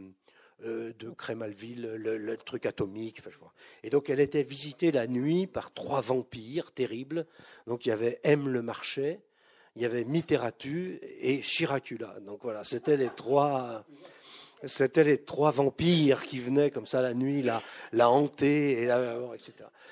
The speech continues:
Et donc, ils avaient entendu dire ça, et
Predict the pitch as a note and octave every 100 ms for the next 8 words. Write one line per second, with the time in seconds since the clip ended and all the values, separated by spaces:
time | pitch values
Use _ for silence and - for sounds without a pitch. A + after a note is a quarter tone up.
0 | - A#2+ D#3+ D#3 B2 C#3+ D3 E3+ D3 C3+
1 | C3 A#2+ B2 A2+ - - D3+ F#3+ D#3+ C3
2 | A#2+